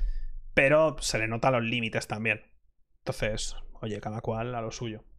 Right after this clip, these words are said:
Ya, ya sé, ya sé que vale mucho más y no estamos hablando de lo que valga. Estoy diciendo del hecho de que vaya por separado, que tiene sus cosas buenas y sus cosas malas. Entonces, eso. Y ya está, a mí también, ya te digo, el tema del V R,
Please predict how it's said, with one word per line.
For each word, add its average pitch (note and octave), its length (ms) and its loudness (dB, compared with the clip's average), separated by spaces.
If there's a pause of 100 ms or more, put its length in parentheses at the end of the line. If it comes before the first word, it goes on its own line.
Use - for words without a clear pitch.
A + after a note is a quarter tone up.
(160)
Ya, C#3 140 2
ya F#3+ 160 4
sé, G3+ 340 6
ya C3+ 140 2
sé - 160 2
que C#3 80 4
vale B2+ 400 6
mucho C#3+ 320 2
más G3+ 320 4
y A#2 140 0
no B2 80 0
estamos D#3+ 240 4
hablando C#3+ 240 4
de C3 60 4
lo C3 40 0
que C3 80 0
valga. E3+ 320 2
Estoy - 160 -6
diciendo D3 240 0
del C3 140 2
hecho D3 160 2
de E3 100 0
que A#2 80 -4
vaya C#3+ 300 4
por C3+ 140 2
separado, C3 500 2
que - 80 -12
tiene - 160 -12
sus - 120 -14
cosas A#2 300 -6
buenas F3+ 500 -2 (760)
y E3 80 6
sus C3 100 2
cosas A#2+ 240 0
malas. G#2 500 -4 (120)
Entonces, - 600 -8
eso. - 320 4 (2250)
Y F#3 140 6
ya D#3+ 80 6
está, B2+ 260 4
a - 20 4
mí D3+ 160 2
también, D3+ 300 2
ya C#3+ 100 6
te C#3+ 60 0
digo, C3 160 0
el B2+ 80 0
tema D#3+ 200 6
del D#3+ 120 6
V C#3+ 180 6
R, D#3 560 6